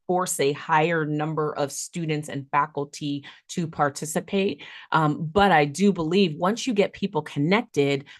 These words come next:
then you don't need that formality. Like, you'll naturally find the people that you connect with and will build those relationships. Um, so it's almost like a, you, you need, like, a meetup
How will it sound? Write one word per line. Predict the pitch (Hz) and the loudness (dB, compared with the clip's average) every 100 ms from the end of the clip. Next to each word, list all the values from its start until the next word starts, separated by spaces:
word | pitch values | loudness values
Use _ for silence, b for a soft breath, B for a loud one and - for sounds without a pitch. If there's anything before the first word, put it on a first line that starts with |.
| B _ _ - | B _ _ -4
then | 160 165 180 180 170 160 156 B _ | 0 4 4 4 2 0 -4 B _
you | 175 185 | 0 4
don't | 165 180 151 160 | 6 4 4 2
need | 170 180 156 | 4 2 2
that | 143 143 | 2 0
formality. | - 143 143 147 165 147 143 | -2 -2 4 4 4 2 0
Like, | 147 147 | 0 0
you'll | 165 156 | 0 0
naturally | 151 151 165 165 175 156 147 | 2 2 0 -2 -4 -2 -4
find | - 147 151 143 143 | 2 2 4 4 2
the | |
people | 135 - 147 139 139 139 135 B _ | 0 -2 -2 2 4 2 0 B _
that | 143 151 147 143 - | -2 2 4 2 -2
you | - 151 151 143 139 139 | -8 -4 2 4 2 0
connect | 175 156 208 285 - | -2 2 2 0 -4
with | 208 131 127 143 _ b b _ | -4 -2 0 -4 _ b b _
and | 156 147 151 | 0 2 2
will | 151 151 | 2 0
build | 156 147 147 | 2 0 0
those | 147 139 | -2 -2
relationships. | 139 139 151 151 139 - 139 - - | -6 -4 -4 -4 -8 -6 -8 -8 -10
Um, | 135 135 135 - _ _ _ - | -6 -4 -4 -8 _ _ _ 0
so | 208 | 4
it's | 202 | 6
almost | 190 214 202 | 6 4 2
like | 170 160 160 | 0 -2 0
a, | 147 143 B B B | 0 0 B B B
you, | - 185 - | -4 -2 -2
you | 185 190 | 2 4
need, | 180 170 | 4 4
like, | 160 156 | 4 4
a | |
meetup | 139 151 214 190 143 - | 4 6 8 8 8 6